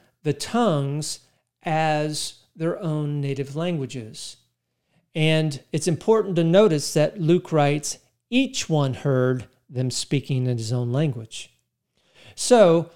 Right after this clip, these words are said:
you see, when you read down, you see that there were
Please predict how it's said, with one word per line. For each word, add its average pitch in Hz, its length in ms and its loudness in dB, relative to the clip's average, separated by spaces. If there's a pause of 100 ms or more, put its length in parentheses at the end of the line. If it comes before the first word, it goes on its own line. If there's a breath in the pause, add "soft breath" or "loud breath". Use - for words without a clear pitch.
(1500)
you 165 180 -4
see, 220 300 2
when 175 220 2
you 165 100 2
read 180 300 2
down, 190 500 2 (260)
you 165 140 -4
see 190 280 0
that 160 280 0
there 160 240 2
were 147 420 0